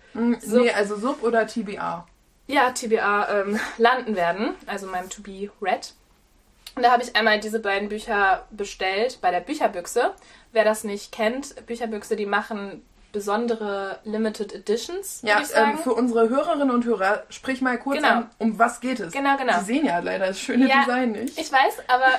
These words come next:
Speaker 2: ja, Bücherbüchse, einmal kurz so erklärt, die machen viele Limited Editions mit fa-, besonderen Farbschnitten und so, was natürlich auch super zu unserer Marketing-Folge vom letzten Mal passt,
Speaker 1: Mhm.
Speaker 2: wenn ihr die noch anhören möchtet. Und,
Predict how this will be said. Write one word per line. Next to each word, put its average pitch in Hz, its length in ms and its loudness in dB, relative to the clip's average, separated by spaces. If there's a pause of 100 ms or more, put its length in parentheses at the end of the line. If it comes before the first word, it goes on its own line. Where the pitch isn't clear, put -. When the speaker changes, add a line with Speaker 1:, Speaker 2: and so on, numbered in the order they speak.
(140)
Speaker 2:
ja, 247 160 4
Bücherbüchse, 302 600 -6 (240)
einmal 247 280 0
kurz 240 260 -4
so 214 160 -2
erklärt, 240 640 0
die 233 120 -8
machen 220 440 -4
viele 208 340 -6
Limited 202 380 -6
Editions 277 580 -2
mit 208 240 -8
fa-, - 300 -8
besonderen 202 560 -6
Farbschnitten 269 760 -4
und 240 160 -6
so, 233 300 2 (320)
was - 180 -4
natürlich 214 440 -4
auch 202 200 4
super 320 320 4
zu 311 100 -6
unserer 269 200 2
Marketing-Folge 240 800 2
vom 220 180 -4
letzten 214 440 0
Mal 185 260 2
passt, 196 500 0
Speaker 1:
Mhm. 277 60 -4 (300)
Speaker 2:
wenn 208 140 -2
ihr 190 100 -6
die 190 100 -8
noch 180 160 -4
anhören 208 340 -4
möchtet. 262 380 -2 (500)
Und, 285 380 4